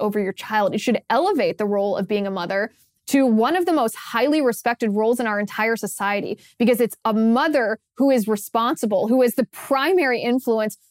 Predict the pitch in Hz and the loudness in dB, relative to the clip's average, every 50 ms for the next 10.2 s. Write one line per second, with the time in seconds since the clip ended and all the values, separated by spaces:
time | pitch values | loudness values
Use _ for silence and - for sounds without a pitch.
0 | _ _ - 254 247 208 - 226 233 254 247 220 196 - - 226 202 208 202 - | _ _ 0 0 0 0 0 0 0 2 2 0 -2 -2 -4 -2 -2 -2 -2 -2
1 | - 220 214 214 202 202 190 196 - 214 214 208 196 - - 208 208 - 202 202 | -4 -4 -2 0 0 0 -2 -4 -6 -4 -2 -2 -2 -2 -2 -4 -4 -4 -4 -6
2 | 202 - - - - - - - _ _ _ _ _ - 254 269 349 302 226 - | -6 -6 -8 -10 -10 -14 -20 -20 _ _ _ _ _ 0 2 2 2 0 -2 -4
3 | - - 294 277 320 262 - - 320 330 320 311 - - - 302 294 294 - 285 | -2 0 0 2 2 0 0 0 -2 0 0 -2 -2 -2 -2 0 0 0 0 0
4 | 262 240 233 226 214 202 202 - - 302 330 330 269 240 220 208 - - _ _ | 0 2 2 2 0 0 -2 -4 -4 -2 -2 0 -2 -2 -2 -2 -4 -6 _ _
5 | _ _ _ _ _ _ _ _ _ _ - 240 302 285 - 294 - - - 302 | _ _ _ _ _ _ _ _ _ _ 0 2 2 2 0 -2 -2 0 0 0
6 | 269 262 - - - _ _ - 240 247 208 - - 247 254 254 226 - - 226 | 0 0 -2 -6 -18 _ _ 0 0 0 0 -2 -4 -4 -4 -4 -4 -6 -4 -4
7 | 208 202 220 - - - _ _ _ _ _ _ _ _ _ _ _ _ _ _ | -2 0 0 -2 -4 -8 _ _ _ _ _ _ _ _ _ _ _ _ _ _
8 | - 226 254 254 - - 294 320 349 - _ _ _ _ _ - 247 240 - - | -2 0 0 0 2 0 -2 -2 -2 -4 _ _ _ _ _ 0 0 0 0 0
9 | 262 285 349 381 - 220 208 262 254 - 277 240 226 214 220 220 233 240 220 214 | -2 -2 -2 0 0 0 0 0 0 0 -2 -2 -2 -2 -2 -2 0 0 0 0
10 | 196 190 202 - | 0 0 0 -4